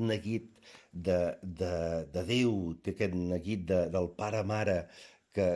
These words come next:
que cobreix plenament amb el seu amor tota la nostra existència. Per tant, certament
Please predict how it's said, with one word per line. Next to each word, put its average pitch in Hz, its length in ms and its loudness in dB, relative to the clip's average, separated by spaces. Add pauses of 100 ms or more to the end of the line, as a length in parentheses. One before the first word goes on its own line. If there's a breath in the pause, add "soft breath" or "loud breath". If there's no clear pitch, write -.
que 95 160 -2
cobreix 98 540 0 (100)
plenament 92 380 0
amb 85 160 0
el - 20 -14
seu 95 240 0
amor 87 300 0 (400 loud breath)
tota 92 180 -2
la 87 140 2
nostra 85 340 -2
existència. 82 640 -4
Per - 160 -6
tant, 95 280 -2 (260 loud breath)
certament 123 720 -2